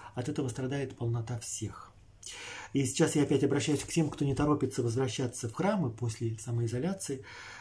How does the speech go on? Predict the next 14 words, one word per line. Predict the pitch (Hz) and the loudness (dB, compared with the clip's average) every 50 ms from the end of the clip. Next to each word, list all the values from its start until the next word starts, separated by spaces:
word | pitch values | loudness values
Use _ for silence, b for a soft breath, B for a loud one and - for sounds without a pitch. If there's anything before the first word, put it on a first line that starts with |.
| B B | B B
Без | B 127 135 | B 0 2
каждого | - 185 170 139 143 147 131 135 135 | 4 4 4 6 6 6 6 6 6
из | 143 151 135 123 117 | 6 4 4 4 4
вас | 127 147 190 202 - - | 4 4 4 4 2 0
община | 143 113 - - - 190 196 185 175 165 - B B B B B | -2 -4 -4 -4 -2 0 2 2 2 0 -2 B B B B B
не | - 120 131 | -2 0 2
обладает | 127 120 135 139 - 151 151 143 - - - | 4 4 4 4 4 4 2 2 2 0 2
той | - 143 131 131 | 4 4 4 4
полнотой | - 120 123 123 120 120 117 - - - 160 165 165 160 - - - - - - - - | 2 0 0 0 0 0 -2 -2 -2 0 2 2 2 0 -4 -16 -20 -20 -20 -20 -10 -6
радости, | 110 123 139 156 170 160 - - - - 135 123 120 117 - - - - - - - | -4 -2 -2 -2 -2 -2 -4 -6 -12 -10 -8 -8 -8 -10 -12 -16 -20 -20 -20 -14 -6
полнотой | - 113 110 107 107 - 120 | -2 0 0 0 0 0 0
жизни, | 110 107 170 196 170 165 127 | 2 2 2 4 4 2 2
которой | 113 120 113 135 165 165 147 | 2 0 0 2 2 2 2
она | 127 131 143 147 | 0 -2 -4 -6